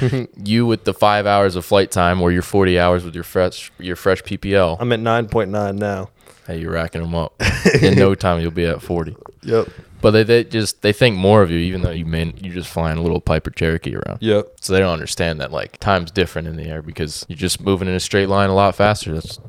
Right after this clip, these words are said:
Speaker 2: really all it is.
Speaker 1: Somewhat of a straight line.
Speaker 2: When I'd go fly for the Army,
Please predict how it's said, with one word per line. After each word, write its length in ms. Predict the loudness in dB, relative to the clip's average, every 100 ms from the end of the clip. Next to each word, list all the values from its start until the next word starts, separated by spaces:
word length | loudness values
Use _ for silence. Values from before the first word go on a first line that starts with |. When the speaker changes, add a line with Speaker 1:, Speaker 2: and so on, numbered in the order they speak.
| -4
Speaker 2:
really 260 | 0 2 2
all 160 | 0
it 60 | -2
is. 260 | -6 -10 _ -16
Speaker 1:
Somewhat 400 | -6 -4 -4 -6
of 80 | -8
a 40 |
straight 280 | -10 -10 -12
line. 300 | -10 -10 -12 -6
Speaker 2:
When 120 | 2 4
I'd 140 | 6
go 100 | 2
fly 260 | 4 4 4
for 100 | 4
the 80 | 4
Army, 380 | 6 4 0